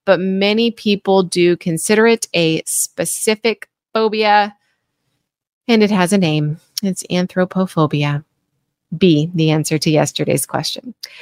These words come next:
All right, here's the question that I'll leave you with for tomorrow morning. What is the largest organ in the human body? Do you think it's A, the kidney, B, the femur,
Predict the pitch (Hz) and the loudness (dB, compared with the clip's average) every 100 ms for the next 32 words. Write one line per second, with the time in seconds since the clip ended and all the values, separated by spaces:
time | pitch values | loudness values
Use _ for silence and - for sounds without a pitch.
0 | - - 196 202 220 220 220 226 208 247 | -6 0 2 2 0 0 0 0 -2 0
1 | 247 202 185 208 208 202 196 196 - 190 | 2 2 2 -2 -2 0 -2 -2 -4 -4
2 | 180 185 175 175 226 214 180 175 196 247 | -4 -4 -2 2 2 0 0 -2 -2 -2
3 | 453 - 202 180 170 185 240 320 311 - | -2 -2 -2 0 0 0 0 -4 -6 -6
4 | - 190 170 170 165 220 - 180 180 214 | 0 0 0 0 2 0 0 0 2 0
5 | 220 180 156 165 208 233 285 392 175 - | -2 -6 -6 -6 -4 0 0 -2 -6 -14
6 | - 208 208 202 190 - - 175 175 247 | -12 -8 -6 -4 -6 -8 -4 0 0 0
7 | 262 185 - 262 262 262 277 - - - | -2 -6 -2 -2 0 0 -2 -4 -16 -20
8 | _ _ 247 285 240 247 202 185 - 247 | _ _ 0 0 2 0 -2 -6 -2 0
9 | 254 165 180 262 | 2 0 -2 -4